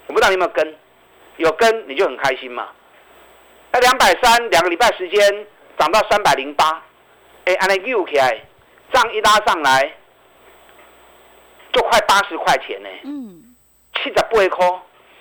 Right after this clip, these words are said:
Speaker 1: 七十八块一张七万八，十张就七十八万了呢。你买个十张，两百三十万，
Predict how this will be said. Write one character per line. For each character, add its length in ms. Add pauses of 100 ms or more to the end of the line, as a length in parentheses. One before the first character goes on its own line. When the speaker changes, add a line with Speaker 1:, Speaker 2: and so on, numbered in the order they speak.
(240)
Speaker 1:
七 120
十 40
八 360
块 160
一 140
张 200
七 180
万 260
八， 140
十 960
张 140
就 80
七 80
十 80
八 180 (120)
万 160
了 80
呢。 80 (880)
你 120
买 200
个 100
十 220
张， 220
两 160
百 180
三 160
十 140
万， 300